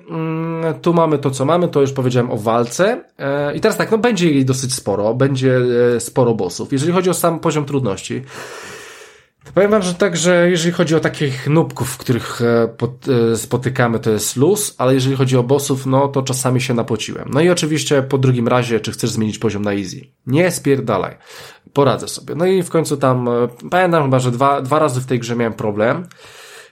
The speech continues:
Taki dosyć, e, taki, taki nieprzyjemnie był, ale później coś odkryłem w tej grze i walka była po prostu zdecydowanie łatwiejsza.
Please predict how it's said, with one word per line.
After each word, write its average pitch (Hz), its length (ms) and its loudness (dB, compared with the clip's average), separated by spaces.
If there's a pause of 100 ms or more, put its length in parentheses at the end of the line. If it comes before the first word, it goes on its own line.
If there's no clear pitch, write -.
Taki 147 200 -2
dosyć, 175 440 0
e, 160 240 4 (360)
taki, 143 460 -2 (580)
taki 131 200 -6 (560)
nieprzyjemnie 156 720 2
był, 95 180 -4
ale 120 160 4
później 143 380 2
coś 131 160 -2
odkryłem 135 460 0
w - 60 -12
tej 101 120 -4
grze 117 320 -4 (400)
i 117 100 -4
walka 120 320 2
była 120 200 2
po 113 180 -8
prostu 120 260 -4
zdecydowanie 120 560 0
łatwiejsza. 131 640 0